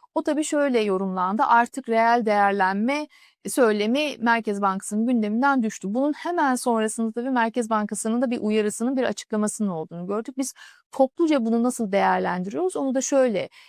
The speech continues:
ifade edeyim. Ee, yani kur gelişmeleri bizim gibi, yani bizde özellikle dezenflasyon sürecinde son derece önemli. Dolayısıyla bizim reel değer kaybına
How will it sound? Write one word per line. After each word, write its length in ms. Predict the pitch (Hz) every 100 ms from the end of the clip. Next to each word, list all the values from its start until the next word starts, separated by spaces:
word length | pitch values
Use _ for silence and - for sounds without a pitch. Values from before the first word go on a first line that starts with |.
| _
ifade 460 | - 190 185 185 190
edeyim. 280 | 185 226 392 _ _ _ _
Ee, 280 | 226 226 233
yani 240 | 254 233 226 _
kur 280 | - 349 330
gelişmeleri 920 | 262 226 - 214 196 196 202 269 302 214
bizim 320 | 214 247 240
gibi, 400 | 196 226 254 - _ _
yani 320 | - 185 175 180
bizde 480 | 214 202 226 240 -
özellikle 400 | 190 190 214 202
dezenflasyon 680 | 202 226 226 220 196 - 180
sürecinde 560 | - 240 214 - 214 277
son 360 | - 277 240
derece 300 | 185 190 247
önemli. 340 | - 175 - - _
Dolayısıyla 480 | 220 226 220 226 214
bizim 280 | 220 240 202
reel 380 | 202 214 233 196
değer 320 | 214 233 240
kaybına 640 | - 214 208 185 208 247